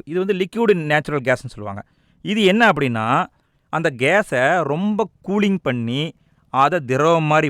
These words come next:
மாத்தி சேமிச்சு வச்சிருவாங்க. நல்லா புரியுதுங்களா? அதாவது அழுத்தப்பட்ட இயற்கை வாயுன்னா எந்த சென்சஸும் கிடையாது, ரொம்ப ப்ரெஷர் பண்ணி அந்த கேஸை உள்ள அடைச்சிருவாங்க. அதுவே திரவமாக்கப்பட்ட இயற்கை வாயுன்னா ரொம்ப கூலிங் பண்ணி அதை திரவ நிலைக்கு மாத்தி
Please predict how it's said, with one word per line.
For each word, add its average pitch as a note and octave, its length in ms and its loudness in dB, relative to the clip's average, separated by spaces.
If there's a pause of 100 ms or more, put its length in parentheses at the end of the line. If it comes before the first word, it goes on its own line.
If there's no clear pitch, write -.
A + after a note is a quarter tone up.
மாத்தி D3 600 -2 (440)
சேமிச்சு D3+ 420 -2
வச்சிருவாங்க. G2 500 -8 (760)
நல்லா D3+ 180 2
புரியுதுங்களா? D#3+ 500 0 (300)
அதாவது C#3 300 -2
அழுத்தப்பட்ட D3+ 520 -2
இயற்கை C#3+ 360 -4
வாயுன்னா B2 380 0 (460)
எந்த C#3+ 300 2
சென்சஸும் C#3+ 400 -2
கிடையாது, C3 240 2 (320)
ரொம்ப B2 280 2
ப்ரெஷர் D3 320 2
பண்ணி C#3 180 0
அந்த D3+ 140 -2
கேஸை C#3 320 4
உள்ள C3 180 2
அடைச்சிருவாங்க. A#2+ 560 0 (540)
அதுவே F3+ 400 6 (280)
திரவமாக்கப்பட்ட D3 960 2
இயற்கை A#2+ 440 -6
வாயுன்னா A2 460 -4 (480)
ரொம்ப D#3+ 280 2 (140)
கூலிங் D#3+ 400 0
பண்ணி B2+ 360 0 (140)
அதை B2 240 -2
திரவ B2+ 300 2
நிலைக்கு C3+ 340 -2
மாத்தி A#2 420 -4